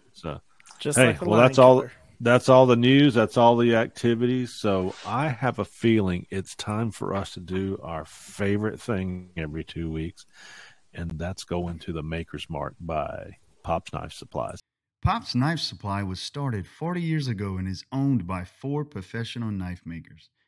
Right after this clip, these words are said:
Speaker 3: Andy Roy of Fiddleback Forge, Alan Searles of W A Searles Knives, Joey Berry of J B Knife Works, and Dirk Lutz of Dirk Lutz Knives make a great team of owners carrying on the traditions and business started by James Poplin.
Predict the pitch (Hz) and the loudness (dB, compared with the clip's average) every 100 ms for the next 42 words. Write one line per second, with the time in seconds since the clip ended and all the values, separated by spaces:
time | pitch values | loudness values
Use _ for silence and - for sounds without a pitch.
0 | _ 120 123 123 107 113 151 160 95 - | _ -4 0 2 2 0 -2 -4 -6 -10
1 | - 123 117 123 123 - 135 156 160 - | -10 -6 -4 -4 -6 -6 -6 -6 -8 -14
2 | _ _ _ - 131 151 151 - 190 165 | _ _ _ -4 -2 -2 -2 -6 -6 -4
3 | 98 87 90 90 127 151 160 156 - 165 | -6 -6 -8 -4 -4 -2 -4 -4 -4 -6
4 | 156 165 180 160 92 78 - 101 85 90 | -4 -6 -4 -6 -6 -12 -20 -20 -12 -4
5 | 131 151 143 165 165 113 92 85 82 135 | -2 -2 -2 -2 -2 -2 -4 -8 -4 -2
6 | 139 147 147 165 156 165 165 - - 110 | -2 -2 -2 -4 -6 -10 -10 -12 -8 -6
7 | 101 95 165 165 113 123 123 - 95 85 | -4 -2 -4 -6 -2 0 -2 -6 -12 -8
8 | 104 120 - 101 113 95 - 95 87 82 | -6 -6 -8 -8 -8 -8 -12 -10 -10 -12
9 | - _ _ _ _ - 113 131 127 101 | -18 _ _ _ _ -10 -4 -4 -2 -6
10 | 80 90 104 135 139 - 131 120 113 95 | -6 -6 0 0 0 -4 -2 0 0 -2
11 | 101 98 90 87 - - 147 170 165 147 | -4 -4 -6 -8 -12 -8 -6 -4 -2 0
12 | 143 127 - 85 92 139 - 147 131 98 | 0 -2 -6 -12 -6 -4 -4 -6 -6 -6
13 | 82 85 107 113 110 - - 101 101 104 | -8 -6 -4 -4 -4 -6 -10 -8 -6 -6
14 | 95 92 87 85 98 101 98 - - 90 | -8 -10 -10 -6 -4 -2 -4 -8 -10 -10
15 | 82 82 80 | -10 -12 -14